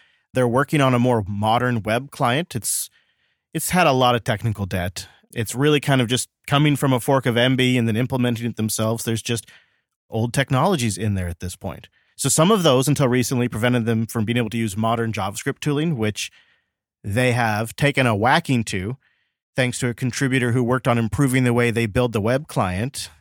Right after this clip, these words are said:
They can now get to some of this. Also, Wes, it looks like some of this greatly simplifies the support for some of their legacy clients. And the reason why that's sort of notable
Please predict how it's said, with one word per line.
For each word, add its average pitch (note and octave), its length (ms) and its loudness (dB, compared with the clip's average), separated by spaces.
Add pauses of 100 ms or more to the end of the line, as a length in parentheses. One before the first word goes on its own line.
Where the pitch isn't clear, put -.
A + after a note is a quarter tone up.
(140)
They A#2+ 140 0
can G#2+ 160 -2
now G#2 440 -2 (380)
get C3+ 180 -2
to C#3 60 -2
some A2+ 220 0
of G2+ 100 0
this. G2+ 240 -2 (100)
Also, F#3 340 4
Wes, G#2+ 360 0 (480)
it C#3 160 2
looks D3+ 380 2
like C#3 220 4
some E3 280 4
of C#3+ 120 2
this A#2+ 360 0 (220)
greatly D3+ 460 4
simplifies C3+ 640 4
the A2 100 -4
support B2+ 380 0
for B2 120 -4
some C3+ 240 2
of A2 140 0
their A2+ 180 0
legacy C#3 540 2
clients. F#2+ 340 -2
And A2 80 2
the A2+ 40 2
reason D#3 300 4
why B2+ 200 6
that's A#2 540 2
sort C#3+ 200 0
of A2+ 100 0
notable A#2 560 2